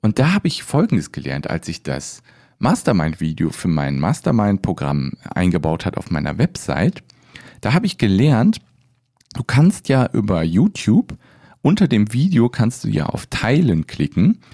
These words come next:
und da kann man auch den eingebetteten Code von YouTube teilen. Also man kann sich den kopieren und dann per H T M L-Code auf seiner Website einbauen. Und das ist halt so ein iFrame und das hat feste Größen und das ist halt ein Problem.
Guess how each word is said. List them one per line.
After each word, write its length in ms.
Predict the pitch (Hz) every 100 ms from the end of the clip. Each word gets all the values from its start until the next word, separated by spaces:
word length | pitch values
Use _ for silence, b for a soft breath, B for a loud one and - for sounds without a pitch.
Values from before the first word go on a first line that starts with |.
| B B -
und 120 | 190
da 60 |
kann 180 | - 147
man 140 | 180 -
auch 180 | 117
den 320 | 123 104 95 -
eingebetteten 800 | 110 139 113 110 - - 95
Code 320 | - 127 135 -
von 180 | 85
YouTube 440 | 76 80 - - -
teilen. 420 | - - - - - _ _ -
Also 180 | 80
man 80 | 78
kann 160 | 104 95
sich 100 | 90
den 140 | 85
kopieren 580 | - - - 170 190 208 B B B
und 140 | - 95
dann 160 | 95
per 220 | 95 101 113
H 120 | 117
T 120 | 110
M 100 | 80
L-Code 560 | - 117 156 - 127 -
auf 100 | -
seiner 300 | 87 87 87
Website 500 | 123 - 71 67 -
einbauen. 520 | 76 - - - - _ _ B B B B
Und 80 | 90
das 120 | 110
ist 120 | -
halt 120 | 120 107
so 100 | 90
ein 80 | -
iFrame 800 | 92 156 - - 71 80 175 - B B B -
und 100 | 98
das 140 | -
hat 140 | 120 -
feste 400 | 143 143 - 98
Größen 480 | 98 123 147 -
und 160 | 69 67
das 160 | 120 -
ist 160 | -
halt 180 | 208 214
ein 60 | 127
Problem. 540 | - 87 104 190